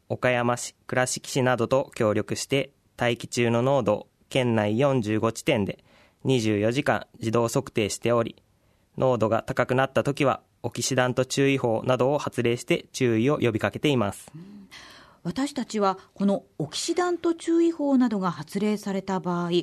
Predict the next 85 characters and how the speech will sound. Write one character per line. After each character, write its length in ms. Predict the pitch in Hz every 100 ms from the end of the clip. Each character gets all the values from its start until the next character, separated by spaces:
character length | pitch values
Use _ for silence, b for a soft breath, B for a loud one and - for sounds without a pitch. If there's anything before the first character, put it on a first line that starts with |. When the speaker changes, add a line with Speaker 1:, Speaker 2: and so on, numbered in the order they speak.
| B B B -
Speaker 2:
ど 100 | 359
の 120 | 415
よ 100 | 339
う 40 |
に 120 | 226
対 180 | 202 220
処 100 | 202
す 120 | 180
れ 100 | 190
ば 160 | 175 135
い 100 | 175
い 20 | 156
の 80 |
で 100 | 147
し 80 | 135
ょ 40 | 135
う 40 |
か？ 200 | - - _ _ _ - b b b _
Speaker 1:
は 180 | -
い。 140 | 147 - _ _ _ -
オ 60 |
キ 120 | 120 -
シ 100 | 156
ダ 120 | 160
ン 40 |
ト 100 | 165
注 220 | 165 165
意 80 | 165
報 160 | 160 135
な 140 | 131
ど 100 | 117
が 60 | 113
発 240 | 120 -
令 140 | 123 117
さ 120 | 120
れ 80 | 113
た 140 | 117
と 100 | 123
き 120 | 120
は、 180 | 110 - _ _ -
屋 260 | 113 139 131
外 220 | 123 120
で 100 | 127
の 140 | 113
運 200 | 110 120
動 160 | 120 127
を 80 | 120
控 260 | - 147
え、 160 | 120 - b b b -
定 220 | 147 143
期 100 | -
的 220 | 143 151
に 140 | 147 139
換 240 | 143 139
気 120 | 143
を 80 | 139
し 100 | -
つ 140 | -
つ、 160 | 143 - _ _ -
で 140 | -
き 100 | 120
る 120 | 131 135
だ 100 | 135
け 260 | 165 170 -
窓 260 | 135 120
を 60 | 113
閉 140 | -
め 120 | 123
た 240 | 113 139 - _
屋 220 | 120 117 143
内 200 | 123 123
で 120 | 151
活 220 | 120 -
動 140 | 120
す 160 | 113 131
る 80 | 135
よ 120 | 180
う 40 |
に 60 | 131
し 60 | -
て 80 | 92
く 60 |
だ 120 | 87
さ 120 | -
い。 100 | -